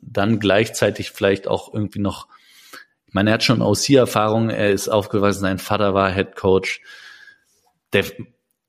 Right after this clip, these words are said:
kommt offenbar auch sehr gut klar mit dem, ähm, mit dem Locker-Room in San Francisco. Von daher glaube ich,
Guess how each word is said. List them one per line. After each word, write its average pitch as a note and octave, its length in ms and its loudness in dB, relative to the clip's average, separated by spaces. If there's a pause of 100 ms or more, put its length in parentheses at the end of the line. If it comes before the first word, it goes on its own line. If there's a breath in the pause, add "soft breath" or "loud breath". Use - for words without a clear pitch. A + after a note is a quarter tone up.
(160)
kommt D3 280 0
offenbar A#2+ 500 2
auch A2+ 100 -2
sehr A2 220 0
gut G#2 220 -6
klar A2 260 0
mit G#2+ 180 -6
dem, G#2 560 -2
ähm, F#2+ 600 -2 (400)
mit G#2 180 0
dem A2 140 2
Locker-Room G#2 560 0
in G2+ 100 -2
San F#2+ 220 -4
Francisco. G2+ 580 -2
Von F#2 220 -6
daher F#2 480 -2 (500 loud breath)
glaube F2+ 320 2
ich, - 220 -8